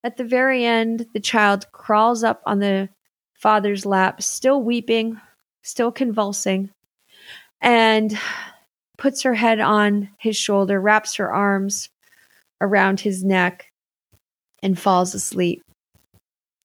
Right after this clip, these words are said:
Pretty beautiful. Kind of like the portrait of a secure attachment. <sighs> It was nice,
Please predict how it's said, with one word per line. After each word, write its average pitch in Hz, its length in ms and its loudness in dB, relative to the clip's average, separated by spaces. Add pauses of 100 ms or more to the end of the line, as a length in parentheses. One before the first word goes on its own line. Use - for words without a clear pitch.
(680)
Pretty 294 200 0
beautiful. 285 600 0 (1080)
Kind 269 220 -2
of 254 120 -4
like 240 260 0
the 202 460 2
portrait 262 500 0
of 196 100 -2
a 196 60 -2
secure 202 420 0
attachment. 190 680 -2 (1500)
<sighs> - 60 -18
It 285 240 2
was 254 180 0
nice, 233 520 0